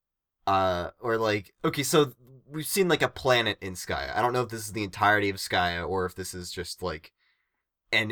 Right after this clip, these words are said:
instance of something in Sk-, like, if this, if the battlefield just exists only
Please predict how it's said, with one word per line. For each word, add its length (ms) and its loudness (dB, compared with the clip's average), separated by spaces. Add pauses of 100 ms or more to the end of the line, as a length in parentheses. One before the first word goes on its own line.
instance 560 -2
of 140 -4
something 380 -4
in 100 -8
Sk-, 180 -12
like, 240 -4
if 60 -6
this, 260 -2
if 140 -2
the 80 -8
battlefield 500 2
just 200 -4
exists 460 -4 (100)
only 500 -4